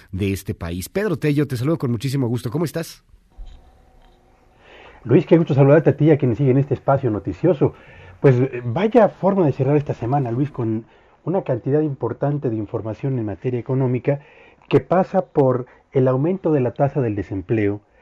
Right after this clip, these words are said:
Speaker 2: pasa por el nivel histórico que ha alcanzado el empleo en condiciones críticas en nuestro país,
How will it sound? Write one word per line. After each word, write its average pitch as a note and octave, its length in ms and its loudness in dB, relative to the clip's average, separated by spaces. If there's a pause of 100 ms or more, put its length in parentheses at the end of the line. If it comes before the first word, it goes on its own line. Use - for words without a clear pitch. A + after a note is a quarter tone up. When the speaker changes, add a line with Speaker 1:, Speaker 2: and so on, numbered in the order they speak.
(400)
Speaker 2:
pasa F#3 400 0
por C3+ 200 2
el A2 520 0 (360)
nivel C#3+ 420 2
histórico C#3+ 720 -4
que C#3+ 140 -2
ha - 20 2
alcanzado C#3 800 -2
el A2 180 -6
empleo C3 440 -2
en B2 100 -4
condiciones A2+ 680 -8
críticas C3+ 520 -4
en G2+ 100 -4
nuestro G2 240 -6
país, A2 460 -4